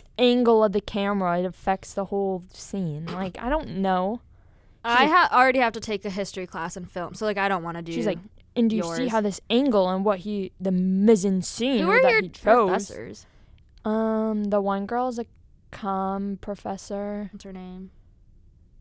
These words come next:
Speaker 2: Oh, you can tell me later if you don't
Speaker 1: I
Speaker 2: know.
Speaker 1: don't
Speaker 2: <laughs>
Speaker 1: remember. And one of 'em is Hageland,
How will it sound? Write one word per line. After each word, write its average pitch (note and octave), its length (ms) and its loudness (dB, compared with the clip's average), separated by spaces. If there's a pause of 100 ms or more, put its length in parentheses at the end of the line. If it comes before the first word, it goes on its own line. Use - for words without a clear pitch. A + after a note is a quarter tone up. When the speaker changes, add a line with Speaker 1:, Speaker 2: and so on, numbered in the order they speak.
(1000)
Speaker 2:
Oh, F3+ 80 -14
you F3+ 80 -12
can E3+ 120 -18
tell - 160 -20
me - 120 -20
later G3 180 -18
if F#3 100 -20
you G3 100 -20
don't G#3 80 -6
Speaker 1:
I G#3 40 -4
Speaker 2:
know. G3 80 -4
Speaker 1:
don't G3 100 -4
Speaker 2:
<laughs> G3 40 -6
Speaker 1:
remember. F#3 480 -8 (120)
And G3+ 440 -4 (1400)
one G#3 180 -8
of A#3 100 -8
'em A3+ 160 -6
is F#3+ 160 -10
Hageland, F3+ 580 -12